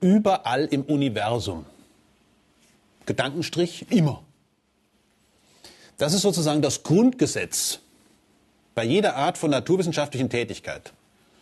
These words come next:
Wir gehen davon aus, dass die Gesetze, die wir kennen, mindestens gültig sind. Sie sind sozusagen das Minimalprogramm.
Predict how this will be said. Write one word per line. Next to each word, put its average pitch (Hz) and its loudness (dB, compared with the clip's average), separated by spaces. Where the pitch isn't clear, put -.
Wir 120 0
gehen 208 4
davon 151 0
aus, 151 0
dass 185 0
die 147 -2
Gesetze, 175 0
die 151 2
wir 240 2
kennen, 202 0
mindestens 247 2
gültig - -4
sind. - -14
Sie 117 -6
sind 170 0
sozusagen 170 0
das 160 -2
Minimalprogramm. 160 0